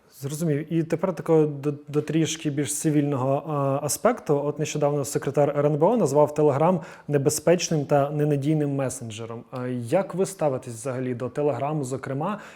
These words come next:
і до інших месенджерів, месенджерів, до я-, яким довіряєте чи, можливо, всім не довіряєте?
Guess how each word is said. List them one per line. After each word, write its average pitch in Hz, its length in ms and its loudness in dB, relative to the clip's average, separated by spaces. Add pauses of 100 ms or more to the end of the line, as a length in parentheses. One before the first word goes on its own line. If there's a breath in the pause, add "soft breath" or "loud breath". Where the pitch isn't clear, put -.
і 147 80 -2
до 139 120 2
інших 151 480 -4
месенджерів, 117 640 -8 (220)
месенджерів, 113 520 -10
до 127 80 -6
я-, 123 160 -6
яким 147 300 -2
довіряєте 135 560 0
чи, - 200 -12
можливо, 113 440 -10
всім 127 260 -12
не 117 60 -10
довіряєте? 110 580 -14